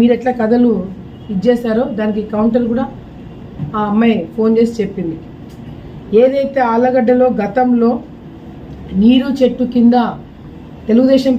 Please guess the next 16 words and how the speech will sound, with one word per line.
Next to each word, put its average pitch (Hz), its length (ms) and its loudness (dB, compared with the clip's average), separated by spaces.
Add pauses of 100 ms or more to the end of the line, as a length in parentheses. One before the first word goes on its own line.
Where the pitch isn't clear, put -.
పార్టీ 233 260 -2 (140)
నాయకులు 247 460 2 (600)
డబ్బులు 214 320 2 (140)
దోచుకున్నారు, 240 760 2 (960)
పని 240 180 2 (100)
చేయకుండా 262 480 2 (100)
కూడా 240 200 2 (1000)
మరి 226 180 4 (460)
బిల్లులు 262 340 4
పెట్టుకున్నారని 226 640 0
చెప్పి 220 280 0 (260)
సాక్షి 214 400 -4
పేపర్లో 202 480 -2 (680)
రాయడం 202 300 0 (100)
జరిగింది. 165 380 -2
మీరు 147 160 -6